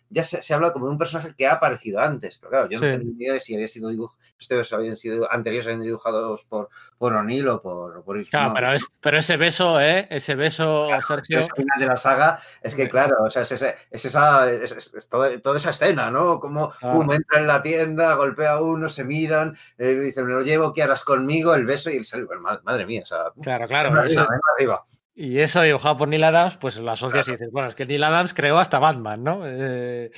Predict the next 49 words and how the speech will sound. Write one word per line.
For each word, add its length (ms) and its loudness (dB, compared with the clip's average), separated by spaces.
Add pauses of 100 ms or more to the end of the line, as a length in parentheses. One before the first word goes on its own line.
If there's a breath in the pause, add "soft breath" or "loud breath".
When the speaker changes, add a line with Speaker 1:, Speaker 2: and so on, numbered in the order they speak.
(440 loud breath)
Speaker 2:
así 320 -14
que, 320 -14
bueno, 220 -10
es 60 -10
lo 80 -8
que 80 -6
hay. 80 -8
Speaker 1:
Claro. 240 -20 (100)
Speaker 2:
Em, 600 -2 (180)
un 60 -12
par 120 2
de 80 4
cositas 400 2
que 120 -2
quería 200 -6
comentar. 520 -2
Mm, 420 -12 (1040)
par-, 180 0 (280)
bueno, 360 -2
dicen, 320 0
¿no? 220 0
Hay, 140 0
hay 200 -4
muchas 220 -12
declaraciones, 400 -4
"Lo 80 -10
queríamos 320 -2
devolver 280 2
a 40 4
la 100 2
esencia, 480 -2
¿no? 160 -6
De 100 -10
los, 300 -16 (480 soft breath)
respetando 500 -2
el 60 2
legado 300 4
de 100 0
Bob 240 -4
Kane 300 0
y 40 -4
Bill 200 -2
Finger". 340 -8
Bueno, 220 -8
bien, 240 -6
pero 200 -20
lo 120 -14
que 80 -2
hace, 160 -4